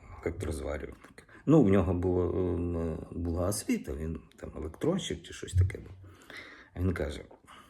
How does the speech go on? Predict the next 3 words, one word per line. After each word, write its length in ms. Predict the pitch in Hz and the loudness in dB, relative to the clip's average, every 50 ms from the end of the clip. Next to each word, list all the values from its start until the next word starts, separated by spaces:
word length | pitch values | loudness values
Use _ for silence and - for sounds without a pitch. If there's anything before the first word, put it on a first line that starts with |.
| - - - - - - - - - - | -20 -18 -14 -14 -14 -14 -16 -20 -16 -8
«Я, 440 | 80 82 82 80 87 98 135 - - - - - - - - _ _ _ _ _ _ _ _ _ _ _ - _ _ - _ _ _ _ _ _ _ _ - - | -4 -2 0 2 2 2 0 0 -4 -10 -20 -20 -20 -20 -20 _ _ _ _ _ _ _ _ _ _ _ -20 _ _ -20 _ _ _ _ _ _ _ _ -14 -8
от 160 | - 90 85 - | -6 -4 -2 -2
я 140 | 90 82 | -2 -4